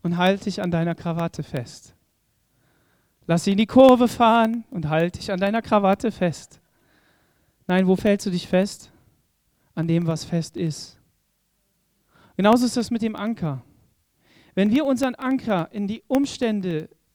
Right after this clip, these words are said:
in das, was uns umgibt, werfen, in unsere Schönheit, in unsere Intelligenz, in unseren Job, in die Aufgaben, die wir haben, in die Verantwortlichkeiten, die wir haben,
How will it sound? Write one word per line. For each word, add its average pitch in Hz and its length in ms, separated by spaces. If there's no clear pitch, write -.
in 208 140
das, 254 200
was 233 160
uns 233 200
umgibt, 226 600
werfen, 185 460
in 156 140
unsere 175 260
Schönheit, 196 920
in 165 80
unsere 170 240
Intelligenz, 202 1080
in 165 140
unseren 214 320
Job, 185 500
in 170 80
die 226 160
Aufgaben, 226 640
die 185 140
wir 170 160
haben, 165 460
in - 160
die 165 100
Verantwortlichkeiten, 220 1200
die 160 120
wir 160 160
haben, 151 420